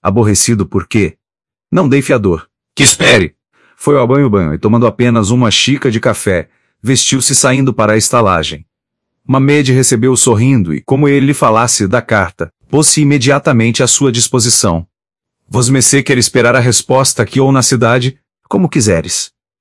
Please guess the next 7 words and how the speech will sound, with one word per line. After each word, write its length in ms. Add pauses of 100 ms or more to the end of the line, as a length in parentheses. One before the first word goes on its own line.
(100)
"Aqui? 360 (180)
Pois 220
sim. 340 (480)
Eu 60
vou 180
num 140
pulo." 380